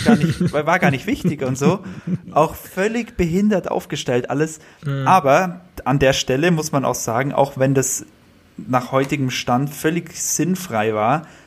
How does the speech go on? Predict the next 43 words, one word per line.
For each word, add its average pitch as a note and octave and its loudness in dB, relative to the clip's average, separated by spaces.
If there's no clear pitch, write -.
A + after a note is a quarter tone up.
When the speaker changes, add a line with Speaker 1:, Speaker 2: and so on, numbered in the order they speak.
Speaker 1:
hat's B2+ -4
Speaker 2:
Mhm. B2+ -4
Speaker 1:
doch A#2+ 0
irgendwo F3+ 2
auch D3 0
funktioniert. D3+ -2
Das C3+ -8
zeigt D#3 0
auch, C#3+ -2
dass C#3+ -2
Training, D#3+ -2
also C3 0
Training F#3 2
funktioniert F3 0
häufig, D#3+ 2
auch C#3+ 2
wenn's D3 0
eigentlich D3 -4
völlig D#3 -4
falsch C#3+ -2
aufgestellt A#2 -6
ist. G#2+ -10
So, C#3+ -4
Speaker 2:
Ja, C3 2
Speaker 1:
ja, B2 0
das C3+ 0
Speaker 2:
auf C#3 -2
jeden C3 2
Speaker 1:
ist A#2+ -4
schon D3 2
Speaker 2:
Fall. B2 2
Speaker 1:
so, D3 4
das C#3 -6
ist - -6
nicht E3+ -4
wirklich D#3 -4
schwer, C3 0
sag A#2+ -6
ich B2 -12
mal. C#3 -8
Speaker 2:
Gar C3 4
nicht. C#3+ 0
Speaker 1:
Also C3+ 0